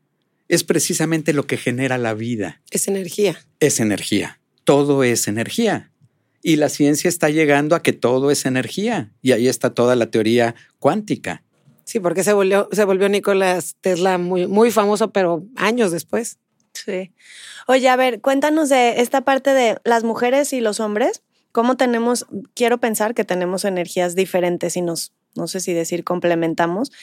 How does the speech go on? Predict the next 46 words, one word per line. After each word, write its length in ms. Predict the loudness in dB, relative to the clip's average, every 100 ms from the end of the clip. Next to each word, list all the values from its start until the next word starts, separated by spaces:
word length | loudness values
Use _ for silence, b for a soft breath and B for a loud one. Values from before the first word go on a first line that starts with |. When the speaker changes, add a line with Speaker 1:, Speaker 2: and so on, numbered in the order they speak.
| B B B
Speaker 3:
porque 320 | 0 2 4
oí 200 | 4 4 4
en 160 | 4
algo 280 | 4 4 4
de 100 | 6
lo 140 | 4
del 240 | 4 4 2
Tao 400 | 4 4 2 0
que 400 | 2 4 4 2
los 280 | 2 0 0
hombres 280 | -4 -4 -4
tienen 360 | -4 -4 -4
energía 480 | -2 -4 -2 -2 -2
más 240 | 0 -2
del 160 | -2 0
sol 320 | 2 4 4
y 80 | 2
las 200 | 0 0
mujeres 360 | -2 -2 -2 0
más 220 | -2 0
de 100 | 0
la 140 | 0
luna. 500 | 0 0 0 0 0
No 160 | 0 0
sé 120 | 0
si 100 | -2
nos 160 | -4 -2
puedas 240 | -2 -2
contar 300 | -4 -2 -4
un 60 | -4
poquito 380 | -8 -8 -8 -8
de 60 |
esto. 240 | -8 -12 -20 -2
Speaker 1:
Bueno, 280 | 0 0 0
estamos 500 | -2 0 0 0 2
en, 220 | 2 2 2
en 180 | 2 2
un 140 | 2
mundo 360 | 2 2 2 2
de 120 | 2
dualidad. 720 | 0 0 0 0 -2 -2 -4 -10 -20 _ _ _ _ _ _ _ _ _ _
Lo 260 | 2 2
blanco 540 | 2 2 2 -2 0 0
y 40 |
lo 160 | 2 0
negro, 760 | 0 2 2 2 2 2 2